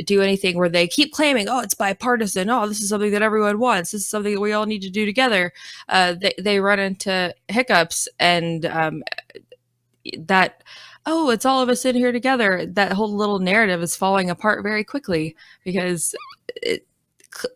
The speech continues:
clearly these things are not bipartisan, and unless they can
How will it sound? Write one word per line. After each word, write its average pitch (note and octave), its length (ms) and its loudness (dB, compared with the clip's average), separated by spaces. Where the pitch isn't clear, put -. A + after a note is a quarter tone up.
clearly B3+ 600 2
these G#3 220 -2
things A3 180 0
are G#3 80 0
not A3+ 220 -2
bipartisan, E3 720 -2
and E3+ 200 -4
unless F3+ 360 0
they F#3+ 280 2
can F3+ 460 -4